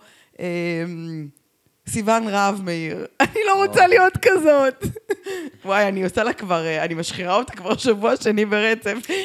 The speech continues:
Speaker 1: באמת, אין לי
Speaker 2: יונית
Speaker 1: שום
Speaker 2: לוי,
Speaker 1: דבר
Speaker 2: אגב, יותר סאחית מסיוון רהב מאיר.
Speaker 1: לא, יונית לוי היא סתם קשוחה, היא לא סאחית.
Speaker 2: וואי, היא כזאת סאחית. ו-, וגם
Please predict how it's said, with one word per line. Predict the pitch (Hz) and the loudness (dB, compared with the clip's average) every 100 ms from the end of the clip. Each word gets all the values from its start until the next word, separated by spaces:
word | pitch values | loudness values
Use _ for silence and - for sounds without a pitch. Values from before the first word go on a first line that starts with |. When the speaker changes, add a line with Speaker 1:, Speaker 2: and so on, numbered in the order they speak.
| 359 | -6
Speaker 1:
באמת, | 220 233 226 | -2 2 2
אין | 240 | 2
לי | |
Speaker 2:
יונית | 277 | 0
Speaker 1:
שום | 285 | 0
Speaker 2:
לוי, | 262 | 0
Speaker 1:
דבר | 160 156 160 151 | 0 -4 -4 -4
Speaker 2:
אגב, | |
יותר | 226 208 381 92 | -4 0 0 0
סאחית | - 82 90 - | -6 -10 -12 -18
מסיוון | 85 82 82 80 - 82 80 | -14 -14 -14 -14 -16 -12 -12
רהב | 78 76 71 | -12 -16 -16
מאיר. | 76 - - | -18 -10 0
Speaker 1:
לא, | 151 139 139 | 0 2 0
יונית | 147 156 165 165 | -2 -2 -4 -6
לוי | 160 160 | -6 -6
היא | 151 | -8
סתם | - 160 | -6 -6
קשוחה, | - - 247 - 214 | -2 0 0 2 2
היא | 190 | 2
לא | 175 196 - | 0 -4 0
סאחית. | 180 180 - 156 - 87 | -2 -2 -6 -10 -10 -14
Speaker 2:
וואי, | - - | -16 -16
היא | 82 | -16
כזאת | - 92 | -14 -14
סאחית. | - 90 - 104 - _ _ _ _ _ 87 | -14 -14 -16 -20 -20 _ _ _ _ _ -18
ו-, | 90 85 _ 78 _ _ 69 _ | -16 -16 _ -20 _ _ _ _
וגם | - 87 85 82 | -20 -20 -18 -18